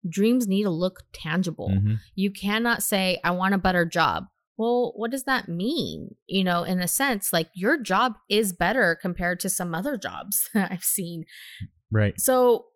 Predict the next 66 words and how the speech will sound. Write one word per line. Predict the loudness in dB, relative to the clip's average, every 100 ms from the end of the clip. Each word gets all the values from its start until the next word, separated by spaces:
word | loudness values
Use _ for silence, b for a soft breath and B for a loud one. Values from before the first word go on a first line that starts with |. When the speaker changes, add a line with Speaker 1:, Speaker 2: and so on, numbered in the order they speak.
| _
Speaker 1:
what | -6 4 4
does | 4
that | 2 0 0
look | -2
like? | -2 -2
Do | -2
you | -2
want | 0 0
a |
better | -2 -4 -2
job | -2 -2 -2
in | -4 -4
a |
better | -4 -6 -2
office? | -2 0 -2 -2 -2 -4
Do | -4
you | -2
want | -2 -2
a |
better | -4 -8
job | -6 -4 -4 -4 -8 -8
in | -6 -6 -2
marketing? | 0 0 0 -2 -4 -10 B B B
What | -2 2 4
does | 2 2
that | 0 0
look | -4
like? | 0 0 0 -6
Because | -4 0 4
Speaker 2:
Or |
Speaker 1:
if | 4
Speaker 2:
even | 4
if |
you | 2
get | 4
more | 4 2
specific, | 0 -2 -2 -2
you're | 0 2
like, | 2 -2 _ _ 2
"I | 4
want | 4 0 2
to | 4 4
have | 2 2 2 4
my | 2
own | 4 4
office | 2 0 0
where | 0
I |
don't |
have | 0
to | -2
share | 0 0
with | 0
somebody," | -2 -4 -6 2
or, | 4 6 4
"I |
want | 4 4 2
Speaker 1:
Mm-hmm. | 0 -6 -8 _ -4
Speaker 2:
to | 2
be | 4
able | 4
to | 4
have | 4 4
an | 2
hour | 4 6
lunch," | 6 4 0 -14